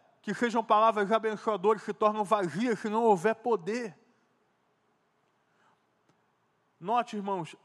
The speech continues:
até um ato mais sério, como tomar a ceia, não promove a você poder. O que promove a você poder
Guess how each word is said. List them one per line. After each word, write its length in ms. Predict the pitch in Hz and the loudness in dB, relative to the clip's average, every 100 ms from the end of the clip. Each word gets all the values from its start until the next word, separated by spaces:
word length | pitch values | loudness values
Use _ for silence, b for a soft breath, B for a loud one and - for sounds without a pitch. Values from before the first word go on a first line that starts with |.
| _ | _
até 600 | 180 185 220 247 226 135 - _ _ _ _ _ _ _ _ _ - | -6 -2 0 2 0 -4 -12 _ _ _ _ _ _ _ _ _ -10
um 160 | 180 208 | 0 2
ato 240 | 240 214 | 2 -2
mais 220 | 214 190 | -2 -4
sério, 500 | - 208 233 220 123 - _ _ _ _ _ _ _ _ _ _ _ | -2 0 2 0 -2 -12 _ _ _ _ _ _ _ _ _ _ _
como 480 | 202 208 202 151 - _ _ _ _ _ _ _ _ _ _ _ _ 160 | -2 0 2 2 -2 _ _ _ _ _ _ _ _ _ _ _ _ -2
tomar 360 | 196 190 202 220 | 0 2 2 0
a 100 | 202 | -4
ceia, 600 | - 220 240 240 202 170 | 0 4 4 2 0 0
não 340 | 190 233 220 | -2 -4 -4
promove 500 | 214 202 185 226 220 | 0 0 2 2 2
a 40 | |
você 360 | 185 180 - 220 | -2 -2 -2 -4
poder. 680 | - 202 147 160 214 196 - _ _ b b b | -2 -4 0 0 0 -2 -6 _ _ b b b
O 120 | - | -6
que 120 | - 233 | -4 -6
promove 760 | - 226 185 185 226 254 226 | -2 -4 -2 0 0 0 0
a 40 | |
você 420 | 202 202 - - 247 | 0 -2 -2 -6 -6
poder 640 | - 240 147 156 151 | -4 -4 -2 -2 -2